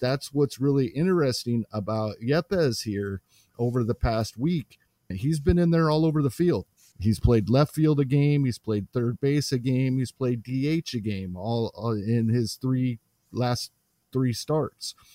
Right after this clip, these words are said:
So he can give all these starters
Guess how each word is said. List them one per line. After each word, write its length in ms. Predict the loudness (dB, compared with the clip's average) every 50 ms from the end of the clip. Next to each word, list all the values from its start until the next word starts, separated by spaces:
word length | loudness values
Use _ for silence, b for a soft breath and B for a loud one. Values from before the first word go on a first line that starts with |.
| b b b
So 280 | -4 -2 0 2 2 2
he 120 | 2 0
can 160 | 0 0 0
give 240 | 2 2 2 2 0
all 360 | 0 0 0 2 2 2 2
these 260 | 0 0 0 -2 -2
starters 800 | -4 -4 -2 0 0 0 0 0 0 0 0 0 0 -2 -4 -8